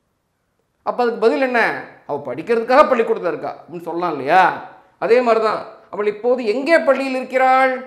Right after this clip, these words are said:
அது நமக்கு தெரியல, எங்க இருக்கான்னு தெரியல. பள்ளிக்கூடத்துல இருக்கான்னு தெரியும், பள்ளிக்கூடத்துல எங்க இருக்கான்னு தெரியல. அவள் தலைமை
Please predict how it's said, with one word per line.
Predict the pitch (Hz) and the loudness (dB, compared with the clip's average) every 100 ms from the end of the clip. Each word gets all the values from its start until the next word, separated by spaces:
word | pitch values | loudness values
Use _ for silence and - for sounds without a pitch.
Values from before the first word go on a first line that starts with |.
| - - - | -16 -20 -12
அது | 175 202 | -8 -6
நமக்கு | 185 175 | -6 -6
தெரியல, | 202 226 185 | -4 0 0
எங்க | 220 233 | 2 -2
இருக்கான்னு | 226 226 196 | 0 -4 -4
தெரியல. | 165 123 - - _ _ - | -6 -8 -14 -20 _ _ -8
பள்ளிக்கூடத்துல | 151 233 277 262 233 165 | -6 -4 -2 -2 -2 -2
இருக்கான்னு | 208 277 285 226 | 0 2 2 0
தெரியும், | 185 147 180 269 311 - _ _ - | -4 -4 -6 -6 -8 -16 _ _ -4
பள்ளிக்கூடத்துல | 214 311 294 277 233 226 | -2 -2 -6 -2 0 0
எங்க | 269 247 | 0 -2
இருக்கான்னு | 254 277 285 294 330 220 | -2 0 0 0 -2 -4
தெரியல. | 151 113 - _ _ _ _ _ _ _ - | -8 -12 -18 _ _ _ _ _ _ _ -8
அவள் | 170 262 349 403 - - _ - | 0 0 0 -6 -14 -20 _ -2
தலைமை | 226 311 | 0 0